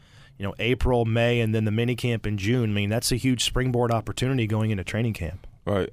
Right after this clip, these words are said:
Speaker 2: I mean, it, I mean, time is everything.
Speaker 1: Yeah.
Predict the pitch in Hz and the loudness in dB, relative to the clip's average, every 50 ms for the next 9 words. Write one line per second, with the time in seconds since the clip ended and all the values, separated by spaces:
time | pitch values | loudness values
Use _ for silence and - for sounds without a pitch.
0 | - - - 113 123 127 135 139 131 123 - - - - - - - - - - | -10 -8 -4 -4 -2 -2 -2 -4 -4 -6 -10 -18 -20 -20 -20 -20 -20 -20 -20 -20
1 | - - - - - - - - - - - - - - - - - - - - | -20 -20 -20 -20 -20 -20 -20 -20 -20 -20 -20 -20 -20 -20 -20 -20 -20 -20 -20 -20
2 | - - - - - - - - - 123 117 101 - - - - - 104 113 110 | -20 -20 -20 -20 -20 -20 -20 -4 -4 -2 -2 -2 -6 -8 -8 -6 -2 -2 -2 -2
3 | 107 - - 120 131 139 139 120 104 92 98 110 117 110 101 - 90 90 95 101 | -2 -2 -4 -4 -2 0 0 -2 0 0 -2 -2 -2 -6 -6 -4 -2 -2 -2 -2
4 | 110 110 117 113 | 0 0 0 0